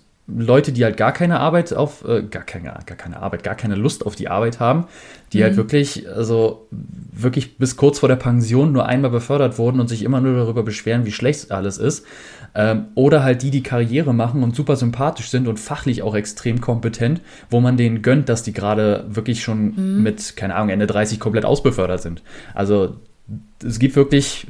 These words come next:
Speaker 1: solche und solche und wie du sagst, das ist, die Menschen machen die Arbeit gut oder schlecht.
Speaker 2: Mhm. Ist so, ist so. Und sag mal, gibt's bei der Bundespolizei noch mehr von dir?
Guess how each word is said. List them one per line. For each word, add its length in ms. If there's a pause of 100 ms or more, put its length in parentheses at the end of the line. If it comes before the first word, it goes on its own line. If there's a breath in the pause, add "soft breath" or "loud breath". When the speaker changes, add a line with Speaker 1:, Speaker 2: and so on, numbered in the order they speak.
Speaker 1:
solche 340
und 140
solche 340
und 380
wie 160
du 80
sagst, 300
das 120
ist, 260 (680 loud breath)
die 80
Menschen 360
machen 460 (160)
die 120
Arbeit 480
gut 220
oder 180
schlecht. 360 (680)
Speaker 2:
Mhm. 380 (300)
Ist 180
so, 220 (160)
ist 160
so. 160 (560 loud breath)
Und 240
sag 160
mal, 200 (200)
gibt's 320 (120)
bei 120
der 80
Bundespolizei 720
noch 200
mehr 340
von 220
dir? 300